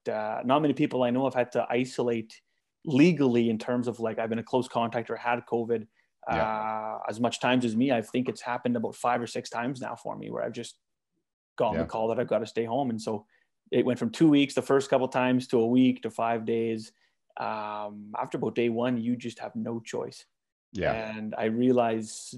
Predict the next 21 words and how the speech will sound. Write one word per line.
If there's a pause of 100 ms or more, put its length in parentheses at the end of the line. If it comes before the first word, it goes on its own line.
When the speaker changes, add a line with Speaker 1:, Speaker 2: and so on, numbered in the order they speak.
Speaker 1:
so
quickly
again,
I
was
reminded
that
that
is (460)
one
of
the
most
important
things
to
me. (580)
And,
uh, (160)
it's
just,